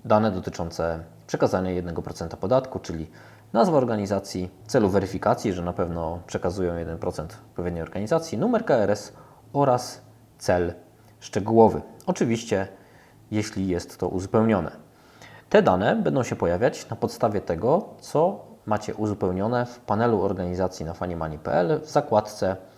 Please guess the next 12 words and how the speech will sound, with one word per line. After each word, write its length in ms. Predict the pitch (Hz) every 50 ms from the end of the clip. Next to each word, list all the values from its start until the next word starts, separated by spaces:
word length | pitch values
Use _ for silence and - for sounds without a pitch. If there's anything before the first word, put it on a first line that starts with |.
| - - - _ -
jeden 320 | 104 101 92 95 95 95
procent 520 | 87 - 87 78 - - 78 80 80 - - - _ _ _ _ _
podatku. 400 | - 107 110 90 - - - - - - - - - - _
Kolejna 300 | - 151 185 254 240 135
funkcja 420 | - - 98 85 - - 117 165 226
przypominajki, 800 | - - - 123 120 104 104 95 92 85 80 - - 165 220
która 240 | - - - - 92
już 200 | 90 90 - -
wkrótce 320 | - - - 104 - 92
się 160 | 90 - 92 85
pojawi, 640 | - 85 80 78 80 104 131 180 233 233 - - - - - - _ _
to 280 | - 285 294 277 -